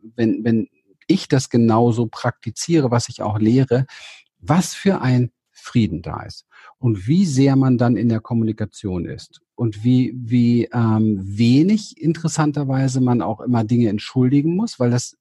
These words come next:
wie eine Einladung für den anderen ist. Ist bei uns passiert das permanent, solche Dinge. Also, klingt jetzt so, als wenn wir ständig Auseinandersetzungen haben, haben wir nicht, aber wenn, wenn wir so Reibungs-, ist ja nicht immer ein Streit, es gibt ja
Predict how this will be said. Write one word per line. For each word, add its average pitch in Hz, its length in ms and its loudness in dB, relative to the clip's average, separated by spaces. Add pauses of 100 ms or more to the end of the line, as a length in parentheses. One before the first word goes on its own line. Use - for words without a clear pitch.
wie 104 340 -4
eine 139 300 2
Einladung 131 600 2
für - 120 -18
den 110 180 -2
anderen 127 380 2
ist. - 400 -4
Ist - 180 -12
bei - 80 0
uns - 380 -2 (100)
passiert 120 320 -2
das - 300 -2
permanent, 113 560 2
solche 143 260 -4
Dinge. 151 320 2 (720)
Also, 110 220 0 (260)
klingt 113 220 2
jetzt 107 120 -2
so, 110 100 2
als 101 180 -2
wenn 104 80 0
wir 98 40 -4
ständig 104 300 -2
Auseinandersetzungen 117 640 0
haben, 117 180 0
haben 110 120 0
wir 98 60 0
nicht, 156 220 0
aber 113 180 0 (100)
wenn, 117 320 0
wenn 123 180 2
wir 127 100 2
so 120 160 0
Reibungs-, 147 560 2
ist - 180 -6
ja 123 100 2
nicht 117 160 0
immer 120 140 2
ein 117 100 0
Streit, 120 420 -2
es - 120 -10
gibt - 180 -12
ja 113 120 -6